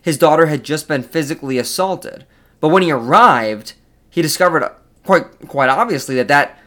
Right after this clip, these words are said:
that this event that happened was much more severe than just a physical assault. Well, instead of getting the police involved, the school wanted to actually keep this whole ordeal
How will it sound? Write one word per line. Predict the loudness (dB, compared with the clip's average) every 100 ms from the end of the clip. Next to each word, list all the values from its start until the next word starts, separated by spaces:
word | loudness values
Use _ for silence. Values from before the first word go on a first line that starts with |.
| _ _ _ _ _
that | -6 0
this | 0 0 -4
event | -6 0 2 2 -2
that | -6
happened | -2 -2 -2 -6 -8 -12 -16 _ _
was | -4 -4 -2
much | 0 0 0 -2
more | -4 -4
severe | -8 -8 -6
than | -6 -8
just | -8 -10
a |
physical | -14 -12 -8 -8
assault. | -8 -12 -14 -16 -20 _ _ _ _ _ _ _ _ _ _ _ -12
Well, | -8
instead | -2 -2
of | 0
getting | -2 -2
the | -4
police | -6 -4 -2 -2
involved, | -4 -4 -2 -2 -2 -6
the |
school | -6 -6 -6 -2 2 2 2 -4
wanted | -6 -2 0 0
to |
actually | -2 -2 -2 -6 -10
keep | -10 -10 -10 -10
this | -10 -8
whole | -4 -2 -2
ordeal | -4 -4 -4 -2 0 2 2 0